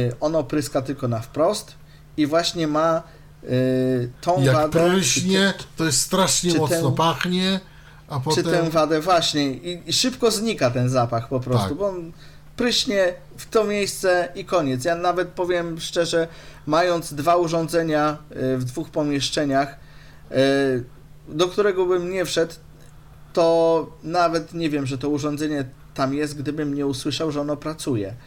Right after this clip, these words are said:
Speaker 1: Bo nie czuć w ogóle tego zapachu. To jest po prostu też na jakiś mały zasięg, małą odległość, y, jakby przygotowane.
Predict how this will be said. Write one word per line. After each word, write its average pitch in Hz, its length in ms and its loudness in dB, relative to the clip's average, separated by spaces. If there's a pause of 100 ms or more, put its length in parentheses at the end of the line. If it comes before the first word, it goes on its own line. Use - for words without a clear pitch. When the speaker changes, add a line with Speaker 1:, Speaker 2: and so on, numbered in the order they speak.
(840)
Speaker 1:
Bo 139 220 0
nie 214 220 0
czuć - 320 -6
w 123 100 -4
ogóle 123 300 0
tego 123 240 -2
zapachu. 120 540 -2
To 143 160 -2
jest 156 300 -2 (100)
po 160 100 -6
prostu 156 340 -6
też 175 240 -2
na 160 100 0
jakiś 151 480 -4
mały 143 640 2 (260)
zasięg, 131 640 -2
małą 131 380 0
odległość, 123 720 -2 (140)
y, 107 400 -8 (480)
jakby 117 440 -4
przygotowane. 117 840 -4